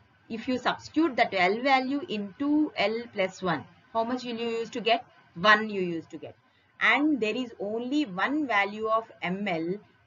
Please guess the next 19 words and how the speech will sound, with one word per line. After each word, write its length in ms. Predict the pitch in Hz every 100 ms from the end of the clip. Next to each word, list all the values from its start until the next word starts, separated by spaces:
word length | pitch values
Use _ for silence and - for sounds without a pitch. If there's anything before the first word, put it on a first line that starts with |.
| -
thus 300 | 190 196 302 - - _ -
we 140 | 180 190
have 440 | 208 220 247 196
only 400 | 190 196 208 247
one 300 | 185 214 220 -
orbital, 520 | 180 165 175 180 180
that 200 | 170 165
is 160 | 180 170 -
S. 480 | 156 - - - - - - _ _ _ _ _ _
Okay, 340 | 196 190 302 170 - _ _ _ -
only 320 | 226 262 294 294
one 280 | 247 269
value, 380 | 294 269 240 214
right? 220 | 214 320
That's 240 | 254 214 -
what, 180 | 277 247
only 420 | 214 220 285 370
S. 420 | - 180 - - - - - -
Now, 300 | 196 180